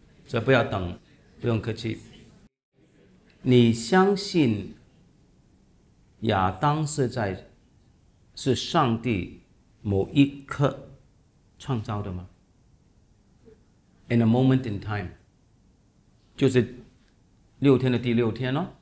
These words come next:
简单的说，星期五早上十一点五十九分。我的意思是说，第六天的 climax，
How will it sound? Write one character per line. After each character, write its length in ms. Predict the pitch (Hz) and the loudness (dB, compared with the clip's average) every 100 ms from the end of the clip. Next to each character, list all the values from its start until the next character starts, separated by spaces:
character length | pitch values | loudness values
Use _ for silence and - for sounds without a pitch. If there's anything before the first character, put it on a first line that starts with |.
| _ _ _ | _ _ _
简 160 | 92 | -6
单 140 | 87 120 | -2 -2
的 80 | 117 | -2
说， 100 | 117 | -4
星 200 | 139 117 | -4 -4
期 100 | 127 | -4
五 300 | 110 95 87 | -4 -4 -4
早 160 | 95 | -6
上 160 | 92 120 | -4 -6
十 160 | 120 120 | -2 -2
一 60 | |
点 180 | 117 101 | -2 -4
五 100 | 92 | -6
十 160 | 90 113 | -8 -8
九 200 | 90 85 | -8 -12
分。 240 | 104 98 - _ _ _ _ _ - - - - - - - - | -12 -14 -18 _ _ _ _ _ -16 -16 -14 -16 -16 -16 -18 -6
我 120 | 120 | -2
的 100 | 135 | 0
意 260 | 151 175 160 | 2 4 4
思 180 | - 127 | 4 -2
是 140 | 127 | -4
说， 200 | 113 127 | -2 -2
第 200 | - 139 | 2 2
六 320 | 135 156 117 | 6 4 4
天 400 | 110 143 131 123 | -2 -2 0 0
的 200 | 120 107 | -2 -4
climax， 880 | - 139 131 127 117 - - - - | -2 0 2 2 0 -4 -4 -4 -6